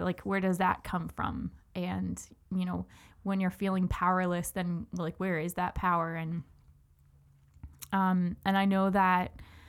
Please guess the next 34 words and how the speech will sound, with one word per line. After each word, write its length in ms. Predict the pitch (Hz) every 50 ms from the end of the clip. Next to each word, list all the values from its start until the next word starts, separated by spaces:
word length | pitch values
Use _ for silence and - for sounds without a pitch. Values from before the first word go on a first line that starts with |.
| - - - - -
a 80 | 202
lot 240 | 196 190 185 185 185
of 180 | 185 180 - -
people 480 | - 214 208 196 - 208 196 196 196
would 180 | 190 190 180 185
be, 540 | 190 190 180 180 180 180 180 180 180 185 - - - - - - - - - - - - - - - - - - - -
like, 160 | - 220 233 -
I, 180 | - 226 226 180 - - - -
I 80 | 226 233
was 100 | 254 226
just 120 | 233 233 -
thinking 260 | 262 254 247 247 226
about 120 | 208 208
how 340 | 185 - 196 190 185 185 185 - - - - 180 -
different 400 | - 226 226 - 214 202 180 -
people 600 | - - 214 196 - 190 185 185 180 180 175 175 - - - - - - - - _ - -
get 260 | 185 214 190 - -
that 280 | - 180 160 - - -
from 220 | - - 196 190 214
different 340 | - 185 180 - 151 - -
places, 600 | - - 180 - 180 - - - - 226 220 - -
you 80 | 185
know? 280 | 185 196 196 202 226 220 - -
And, 500 | 196 185 185 180 180 180 185 185 180 - - - - - _ -
um, 420 | 208 190 190 180 180 180 190 - -
like, 120 | 196 185
we 140 | 180 185 185
were 100 | 175 175
talking 400 | - 196 175 175 - - 190 185
about 180 | 175 175 180 -
this 160 | 185 185 - -
earlier, 380 | 190 185 180 180 185 190 - - _ -
earlier 320 | 202 190 185 180 175 175
today, 520 | 175 - - - 175 180 185 196 - 185